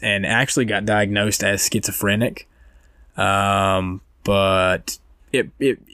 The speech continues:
he got a twenty-year sentence. Uh, it was, like, twenty to life. And so in two thousand, he became eligible for parole,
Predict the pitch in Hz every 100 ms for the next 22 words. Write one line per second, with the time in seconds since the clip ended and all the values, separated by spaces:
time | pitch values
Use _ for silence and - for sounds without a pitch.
0 | _ 123 135 143 113 - 107 - 135 123
1 | 113 110 - 127 120 139 - - - -
2 | _ - 107 101 98 95 92 82 - -
3 | 127 117 110 104 - 139 139 107 101 95
4 | 62 - - - - _ - - - -
5 | - - 101 - 113 110 110 107 104 -
6 | 147 139 - 117 160 139 104 98 104 101
7 | 101 95 87 101 107 104 101 - 95 -
8 | 104 117 110 95 95